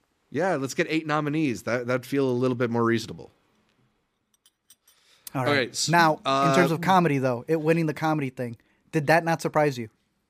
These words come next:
Speaker 1: Poor Things taking the Best Picture for comedy?
Speaker 2: Over May, December, The Holdovers, and Barbie? Bro, that's pretty big. That's
Speaker 1: I,
Speaker 2: pretty
Speaker 1: I,
Speaker 2: big.
Speaker 1: yeah, it's pretty. I thought it had a good shot. I thought it was gonna be between The Holdovers and Poor Things,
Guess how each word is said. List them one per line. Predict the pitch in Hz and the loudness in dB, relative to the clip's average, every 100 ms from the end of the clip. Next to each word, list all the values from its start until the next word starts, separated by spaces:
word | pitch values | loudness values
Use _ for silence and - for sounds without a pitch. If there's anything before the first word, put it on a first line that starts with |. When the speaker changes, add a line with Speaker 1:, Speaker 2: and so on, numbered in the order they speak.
| _ _ _ _ - | _ _ _ _ -20
Speaker 1:
Poor | - 151 | -4 -2
Things | 147 151 131 | 0 -2 0
taking | 160 135 135 123 | -4 -2 -2 -4
the | 117 120 117 117 113 104 - _ | -2 0 2 2 0 -2 -10 _
Best | 127 117 | -4 -2
Picture | - 127 143 | -2 -2 -4
for | 127 | -4
comedy? | 123 123 127 170 226 - _ _ _ _ _ | -4 -2 -2 -4 -6 -12 _ _ _ _ _
Speaker 2:
Over | 139 131 | -2 0
May, | 123 123 | 2 2
December, | 135 135 131 147 | 2 0 2 2
The | 127 | 0
Holdovers, | 101 117 123 139 156 123 | -2 -4 -2 0 0 -2
and | 104 | -4
Barbie? | 98 120 196 269 _ - | -8 -10 -12 -12 _ -10
Bro, | 147 131 | -8 -2
that's | 147 - | -4 -2
pretty | - 156 | -4 -4
big. | 123 107 113 - - - _ - | -4 -6 -6 -12 -12 -14 _ 2
That's | 160 | 2
Speaker 1:
I, | 180 | 4
Speaker 2:
pretty | 165 | 2
Speaker 1:
I, | 180 - | 2 0
Speaker 2:
big. | |
Speaker 1:
yeah, | 185 220 202 123 - - | -2 -2 -2 -4 -8 -4
it's | 185 | -4
pretty. | 240 226 | -4 -4
I | 208 254 | -4 -2
thought | 262 269 240 | -2 -2 -2
it | 190 | -2
had | 185 | -2
a | 170 | 0
good | 151 170 | -4 -4
shot. | - 156 160 175 - - - - | -4 -2 -2 -4 -8 -20 -18 -6
I | 165 | -4
thought | 214 190 | -2 -2
it | |
was | 175 131 | -2 -2
gonna | 160 156 | -4 -2
be | 151 | -4
between | 131 127 - 127 135 131 | -4 -4 -6 -2 -2 -2
The | 117 | -2
Holdovers | 117 120 131 127 131 120 | -2 0 0 0 -2 -2
and | 107 | -4
Poor | 131 131 | -2 -2
Things, | 147 156 160 160 | -2 -2 -4 -8